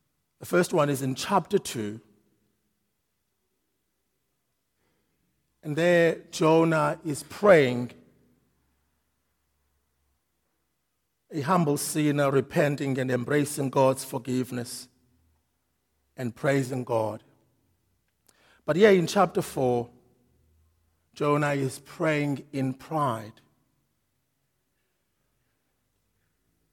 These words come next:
In chapter two, Jonah is justifying God and accusing himself. And here he is accusing God.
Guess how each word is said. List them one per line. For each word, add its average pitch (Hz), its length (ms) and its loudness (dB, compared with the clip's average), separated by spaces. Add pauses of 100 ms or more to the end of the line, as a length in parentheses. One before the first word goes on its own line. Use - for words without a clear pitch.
(160)
In 147 140 -8
chapter 226 380 2
two, 135 460 0
Jonah 143 680 4 (160)
is 127 160 -8
justifying 165 840 0
God 120 340 2
and 127 200 -4
accusing 151 600 -4
himself. 120 760 -6 (3250)
And 131 120 -6
here 143 200 0
he 139 100 0
is 123 180 -4
accusing 123 560 -6
God. 107 340 -4